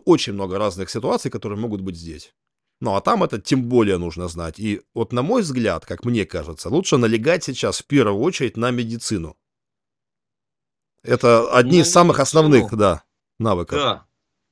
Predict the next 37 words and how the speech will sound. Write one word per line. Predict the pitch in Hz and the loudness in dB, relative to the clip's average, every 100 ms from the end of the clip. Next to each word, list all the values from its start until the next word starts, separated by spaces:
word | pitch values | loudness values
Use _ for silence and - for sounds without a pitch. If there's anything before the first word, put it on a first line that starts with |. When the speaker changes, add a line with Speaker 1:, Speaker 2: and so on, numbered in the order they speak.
| _ - | _ -4
Speaker 2:
Брат, | 165 175 - | 0 0 0
на | 143 165 | -4 0
медицину | 185 185 190 208 208 196 | 0 0 0 0 -2 0
налегать | 180 180 165 170 202 202 | 0 2 2 2 0 -2
надо | 156 180 160 | -4 -2 -2
всегда. | 131 - 156 131 117 101 - _ _ _ _ _ _ - | -6 -8 -8 -4 -2 -2 -4 _ _ _ _ _ _ -8
Люди, | 139 185 233 151 151 | 0 0 0 -2 -2
которые | - - 185 175 156 | -2 -4 -2 -2 -2
думают, | 151 175 143 135 | -2 -4 -4 -6
что | - | -4
им | 165 139 131 | -2 0 0
медицина | 143 170 - 175 131 | 2 0 2 0 2
не | 131 | 0
пригодится, | 135 143 131 135 196 - 131 | 0 0 2 0 -2 -2 -2
они | 131 | -2
просто | - 127 180 190 - 123 - - | -2 0 2 2 -2 -8 -8 -4
полные | 151 180 185 151 135 | 4 4 4 0 -2
идиоты. | 113 151 139 117 - - _ _ - | 0 2 2 0 -4 -20 _ _ -6
Да | 117 175 | 2 2
в | - | 2
гражданской | 190 156 196 196 - - 147 | -2 -4 -2 -2 -4 -6 -6
жизни | 147 175 113 120 | -4 -4 -4 -6
только | 120 190 202 - 147 | 0 2 2 2 0
люди | 160 147 | -2 -2
узнают, | 143 131 156 | -2 -4 -6
что | - - | -8 -10
ты | 135 | -8
что-то | 147 139 | -4 -4
знаешь | 147 196 - | 0 0 0
по | |
медицине, | 147 156 - 131 | -2 -4 -4 -4
сразу | 110 156 151 | -2 -2 -2
начинается: | 151 151 143 113 127 | -4 -2 0 0 0
"У | 135 | 0
меня | 165 | 0
нога | 156 151 127 170 | 0 0 0 0
болит, | 135 113 104 | -2 -4 -8